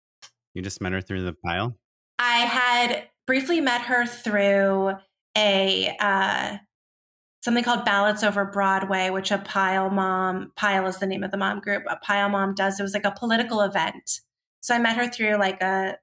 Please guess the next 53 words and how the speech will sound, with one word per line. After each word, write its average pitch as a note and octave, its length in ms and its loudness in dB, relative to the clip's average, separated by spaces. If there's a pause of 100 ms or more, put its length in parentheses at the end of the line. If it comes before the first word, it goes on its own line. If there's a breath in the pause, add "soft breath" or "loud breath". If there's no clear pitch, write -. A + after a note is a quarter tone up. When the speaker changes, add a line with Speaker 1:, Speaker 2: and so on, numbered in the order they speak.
(120)
Speaker 2:
political G#3 360 0
subset G3+ 640 2 (120)
of F#3+ 320 0
the G3+ 100 0
mom F3 420 -4
group. - 240 -8 (640)
And G3+ 120 -2
so G#3 100 2
Speaker 1:
Mm. F#3 340 0
Speaker 2:
there F#3+ 140 2
was, F#3 380 -2 (120)
there F#3 120 2
was F#3 220 0
that. F#3 420 0 (460 loud breath)
But A3 220 2
no, A#3+ 240 4
I A3 160 2
didn't, A#3 540 0
I A3+ 60 2
didn't A3+ 280 0
know G#3+ 180 4
her. G#3 160 2
I G3 60 2
reached G#3 340 -2
out, G3+ 280 2
I G3+ 60 0
explained, G3 480 0
I F#3 40 -2
sent G3 220 -4
the G3 60 -8
material. G3 640 2 (640 loud breath)
I C#4+ 140 2
will D4+ 80 4
also E4 380 4
say A4+ 220 2
another A3+ 240 2
reason A3+ 260 2
that A#3 120 2
I A3 80 2
think A3 200 -2
a G#3 60 4
lot G3 200 2
of G3+ 100 2
well-known G3+ 300 2
people G3+ 280 -2
have G3 100 0
been G3 120 0
willing G3 260 0
to G3 80 -6
jump G3 300 -2
on F#3+ 420 2
is F#3+ 520 -2
'cause - 360 -4